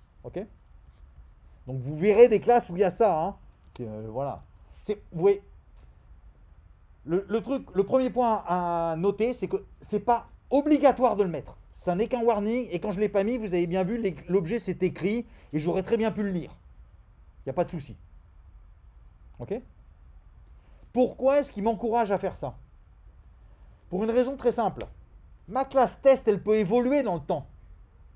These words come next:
Au début, hein, il n'y a que le champ V.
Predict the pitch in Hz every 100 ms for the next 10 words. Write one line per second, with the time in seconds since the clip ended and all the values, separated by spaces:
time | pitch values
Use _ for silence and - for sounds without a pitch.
0 | - - - - - - - - - 160
1 | 180 226 214 285 254 247 226 233 214 -
2 | 226 208 185